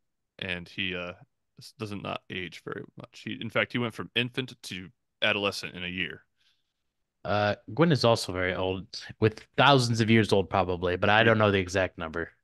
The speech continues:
Speaker 1: He probably has more, yeah, yeah, okay, okay, more, more seasoned experience perhaps. But, well, that's where I'm at. I got nothing else for Vash. I feel pretty comfortable with what I've declared, and, uh, I settle there.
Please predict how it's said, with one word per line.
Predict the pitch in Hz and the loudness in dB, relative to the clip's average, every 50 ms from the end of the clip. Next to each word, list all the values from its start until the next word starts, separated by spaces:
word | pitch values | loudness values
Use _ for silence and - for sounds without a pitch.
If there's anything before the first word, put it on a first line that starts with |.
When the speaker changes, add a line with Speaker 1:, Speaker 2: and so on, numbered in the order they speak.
| _ _ _ | _ _ _
Speaker 1:
He | - | -14
probably | 120 - 120 107 98 | -8 -4 -4 -4 -4
has | 92 87 | -6 -8
more, | 95 98 - - | -12 -16 -12 -10
yeah, | - 95 95 95 | -8 -8 -6 -6
yeah, | 95 92 95 104 - | -6 -8 -10 -12 -20
okay, | 117 110 110 110 113 _ _ _ _ | -20 -20 -20 -20 -20 _ _ _ _
okay, | 135 _ - | -20 _ -16
more, | 110 110 110 104 - | -14 -12 -10 -10 -8
more | - 107 104 | -6 -6 -4
seasoned | - - - 123 113 101 104 98 95 | -4 -4 -4 -4 -4 -4 -6 -8 -8
experience | - - - _ 107 98 95 95 - - | -12 -14 -12 _ -6 -6 -6 -6 -10 -10
perhaps. | - 104 104 101 104 - - - - _ _ _ _ _ _ _ _ _ _ _ _ _ _ - | -10 -8 -6 -6 -8 -10 -14 -20 -20 _ _ _ _ _ _ _ _ _ _ _ _ _ _ -20
But, | - - _ _ _ _ _ _ _ _ _ _ _ _ | -20 -20 _ _ _ _ _ _ _ _ _ _ _ _
well, | - 90 110 | -2 2 2
that's | 156 - - | 2 4 4
where | 180 165 | 4 4
I'm | 160 170 | 6 4
at. | 175 151 - | 2 2 2
I | 110 | 0
got | 120 139 139 | 0 2 2
nothing | 135 135 - 143 131 | 0 0 -2 -2 -2
else | 135 131 - | -2 -2 -2
for | - - 117 | -6 -8 0
Vash. | 117 120 120 143 151 - - | 2 4 4 4 2 -2 -4
I | - - | -6 -6
feel | - - 151 123 | -2 0 -2 -2
pretty | - - - 143 147 165 175 | -2 -6 -6 -4 -2 -2 -2
comfortable | - - 135 135 - - 143 139 165 170 | 0 -2 -2 -2 -2 -8 -6 -4 -4 -4
with | 143 110 - | -4 -4 -2
what | 110 107 | 0 0
I've | 104 101 - - | 0 -2 -4 -10
declared, | - 123 - - 127 123 165 214 - _ _ _ _ _ _ _ _ _ _ | -14 -14 -4 0 2 2 2 2 -2 _ _ _ _ _ _ _ _ _ _
and, | - 95 92 92 95 | -12 -10 -8 -6 -4
uh, | 92 92 92 90 92 _ _ _ _ _ _ _ _ | -4 -2 -4 -4 -6 _ _ _ _ _ _ _ _
I | - 101 | -16 -12
settle | 98 - - 120 117 127 | -12 -4 -4 -4 -4 -2
there. | 123 147 160 151 - | -4 -6 -8 -8 -12